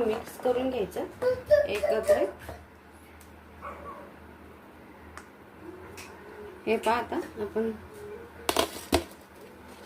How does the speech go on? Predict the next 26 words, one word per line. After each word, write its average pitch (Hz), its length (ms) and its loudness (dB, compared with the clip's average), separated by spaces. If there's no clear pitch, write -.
झाकण 196 340 6
काढून 208 340 6
घेतलंय, 208 360 0
छान 196 240 4
असं 196 240 -2
मिक्स 190 440 2
करून 196 220 4
घेतलेलं 185 320 0
आहे 180 100 0
बघा, - 1300 -8
मस्त 214 300 2
असं. 208 260 2
आता 220 240 0
आपल्याला 214 300 6
याच्यामध्ये 202 440 6
जर 247 220 2
तुमच्याकडे 240 460 4
घट्ट 247 340 2
झालं, 240 360 6
त्याच्यामध्ये 214 460 4
थोडंसं 214 280 2
पाणी 220 340 4
घालून 226 240 4
पातळ 185 280 2
करून 180 320 6
घ्यायचं. 165 360 0